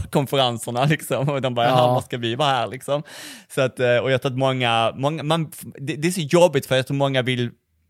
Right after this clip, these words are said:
Speaker 1: lika barn leka bäst, liksom. Folk vill ha såna som är som en själv, och det är sånt skifte som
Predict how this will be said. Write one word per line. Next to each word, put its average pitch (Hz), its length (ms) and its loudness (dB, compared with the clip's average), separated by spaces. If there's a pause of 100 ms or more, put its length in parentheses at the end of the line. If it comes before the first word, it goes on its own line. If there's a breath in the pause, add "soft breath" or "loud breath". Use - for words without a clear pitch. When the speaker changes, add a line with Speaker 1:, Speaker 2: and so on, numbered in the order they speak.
(540)
Speaker 1:
lika 127 340 -2
barn 127 180 2
leka 123 220 0
bäst, 123 260 -4
liksom. 120 440 -12 (100)
Folk 131 200 -2
vill 127 80 -2
ha 123 280 4
såna 123 240 -4
som 113 180 -4
är 113 120 -2
som 113 180 -8
en 113 80 -6
själv, 107 300 -4 (240 soft breath)
och 123 100 -8
det 131 100 2
är 135 40 2
sånt 131 160 -4
skifte - 520 -4
som 117 240 -6